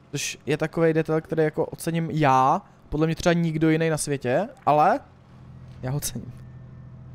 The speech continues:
Rozstřílíme tady baráček klasicky. Co mě hodně překvapilo, je, že máte větší alfu než právě T čtyřicet čtyřka nebo T padesát čtyři Lightweight, z kterého tenhle stroj v podstatě designově vychází.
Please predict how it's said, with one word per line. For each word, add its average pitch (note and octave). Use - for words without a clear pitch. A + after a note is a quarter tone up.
Rozstřílíme D#3+
tady C#3
baráček E3
klasicky. E3+
Co -
mě G#3+
hodně B3+
překvapilo, G#3
je, C#3
že D#3
máte G3
větší F3+
alfu F3
než E3
právě D3
T D#3
čtyřicet D3
čtyřka -
nebo C3
T C3
padesát A#2+
čtyři -
Lightweight, G#2
z -
kterého -
tenhle G#2+
stroj G2+
v -
podstatě A#2
designově A2+
vychází. G2